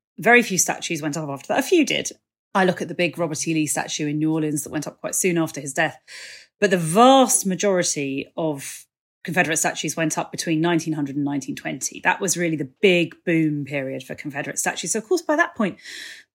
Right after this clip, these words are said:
those who did still remember the Civil War were getting on in years by that point. Of course, a lot of them had passed away.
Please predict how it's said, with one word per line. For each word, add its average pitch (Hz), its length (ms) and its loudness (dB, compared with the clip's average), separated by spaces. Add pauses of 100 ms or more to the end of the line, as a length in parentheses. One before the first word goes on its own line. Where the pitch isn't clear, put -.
(120)
those 247 320 8
who 214 160 4
did 220 280 0
still - 180 2
remember 170 300 2
the 170 80 2
Civil 165 260 -2
War 156 180 0
were 147 100 -4
getting 160 280 2
on 170 140 0
in 156 100 -2
years 165 420 2
by 151 200 -2
that 151 220 -2
point. 156 240 -4
Of 147 60 -12
course, - 260 -6
a - 20 -10
lot 175 160 -4
of - 40 -10
them 143 120 -6
had 131 160 -12
passed 143 280 -2
away. 139 320 -8